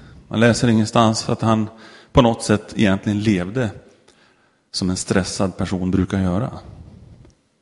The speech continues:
Inte vad vi kan få fram i alla fall. Även om han hade det här trycket på sig som ingen av oss någonsin har haft eller kommer att kunna få.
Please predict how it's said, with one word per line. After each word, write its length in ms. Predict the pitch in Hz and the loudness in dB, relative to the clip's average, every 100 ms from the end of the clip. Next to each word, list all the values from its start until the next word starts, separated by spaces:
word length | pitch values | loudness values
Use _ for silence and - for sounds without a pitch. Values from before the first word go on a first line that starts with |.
| _ _ _ _ _ _ _ _ _ - | _ _ _ _ _ _ _ _ _ -8
Inte 160 | 107 - | -8 -4
vad 100 | 151 | -6
vi 60 | |
kan 180 | - 110 | -2 -2
få 100 | 110 | -2
fram 260 | 98 117 131 | -2 -4 -4
i 20 | |
alla 140 | 95 | -6
fall. 200 | 90 80 - - - - - _ _ _ | -8 -12 -16 -20 -20 -20 -20 _ _ _
Även 240 | - 117 110 | -2 0 2
om 80 | 123 | -2
han 80 | |
hade 220 | 113 104 107 | 0 0 0
det 60 | |
här 80 | 104 | 0
trycket 380 | 104 110 - - | -2 -6 -6 -6
på 160 | 113 | -4
sig 160 | 92 - | -4 -8
som 200 | - 98 | -6 -2
ingen 320 | 110 95 117 | -2 -2 -2
av 100 | 104 | 0
oss 180 | 98 - | -2 -2
någonsin 460 | 104 90 85 101 95 | -2 -2 -2 -4 -2
har 100 | 92 | -2
haft 280 | 92 - | -2 -4
eller 100 | 87 | -10
kommer 200 | 98 87 | -6 -6
att 80 | 82 | -6
kunna 160 | 85 82 | -8 -10
få. 220 | - - | -10 -12